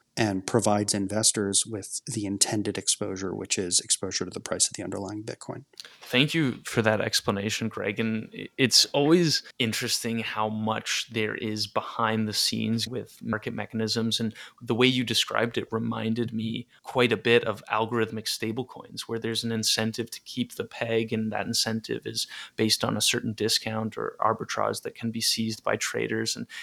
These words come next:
Speaker 2: i-, it's fascinating to see what someone, how someone could sort of take in that model that exists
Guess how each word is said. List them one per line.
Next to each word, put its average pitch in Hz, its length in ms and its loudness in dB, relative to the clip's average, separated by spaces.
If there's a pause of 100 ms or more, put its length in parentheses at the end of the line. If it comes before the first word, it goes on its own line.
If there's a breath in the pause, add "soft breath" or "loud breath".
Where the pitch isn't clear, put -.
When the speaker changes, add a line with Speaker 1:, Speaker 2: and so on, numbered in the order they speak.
(140 loud breath)
Speaker 2:
i-, 117 40 -4
it's - 200 0
fascinating 131 540 2
to 120 140 -10
see 120 260 -2
what 107 260 -4
someone, 110 540 -4
how 123 140 -2
someone 113 320 -2
could - 100 -20
sort 110 160 -6
of - 100 -14
take 135 240 -6
in 107 100 -4
that 107 200 0
model 117 360 4
that 104 140 0
exists 110 560 0